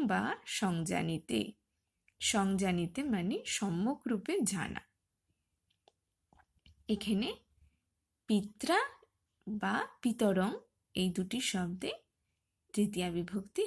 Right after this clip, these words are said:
হয়েছে। পরবর্তী সূত্র বলা হচ্ছে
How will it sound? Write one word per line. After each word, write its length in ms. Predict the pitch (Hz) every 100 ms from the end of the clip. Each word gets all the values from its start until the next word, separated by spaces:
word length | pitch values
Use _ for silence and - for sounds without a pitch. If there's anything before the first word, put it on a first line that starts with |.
| 220
হয়েছে। 420 | 185 - - - - _ _ _ _ _ _ _ _ _ _ _ _ _ - _ _ _ _ _ _ _ _ _ _ -
পরবর্তী 540 | 240 240 254 247 277 285
সূত্র 320 | 240 233 - 285 440 _ _ _ -
বলা 300 | 190 185 185
হচ্ছে 380 | 196 196 -